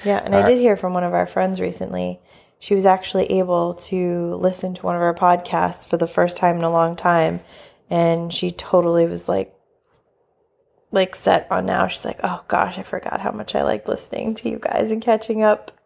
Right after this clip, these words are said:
Speaker 1: So
Speaker 2: We always love hearing
Speaker 1: hopefully
Speaker 2: that.
Speaker 1: we'll bring it back.
Speaker 2: Mm-hmm.
Speaker 1: <laughs>
Speaker 2: All right, training recaps. Uh, would you like to go first or second?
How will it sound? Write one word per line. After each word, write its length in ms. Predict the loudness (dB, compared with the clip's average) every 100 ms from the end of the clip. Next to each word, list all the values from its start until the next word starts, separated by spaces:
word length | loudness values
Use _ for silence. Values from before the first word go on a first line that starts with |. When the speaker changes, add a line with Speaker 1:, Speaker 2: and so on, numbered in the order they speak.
| _
Speaker 1:
So 320 | -2 2 2
Speaker 2:
We 120 | 0 -6 -6
always 440 | 2 4 4 2 0
love 180 | 0
hearing 140 | 4 4
Speaker 1:
hopefully 180 | 4 2
Speaker 2:
that. 80 | 2
Speaker 1:
we'll 140 | 0
bring 240 | 2 2 2
it 100 | 2
back. 460 | 2 2 -2 -6
Speaker 2:
Mm-hmm. 360 | -6 -4 -2 -4 -8 -12 -2
Speaker 1:
<laughs> 580 | 0 0 -4 -6 -10 2
Speaker 2:
All 160 | 4 4
right, 200 | 2 -4
training 400 | -2 -2 -2 -2
recaps. 960 | 0 0 -2 -8 -10 -12 -14 -12 -10 -10
Uh, 500 | -4 0 2 2 2 0
would 160 | 0
you 80 | 4
like 160 | 4 2
to 80 |
go 100 | -4
first 380 | 0 2 2 0
or 60 | -4
second? 320 | -4 -8 -12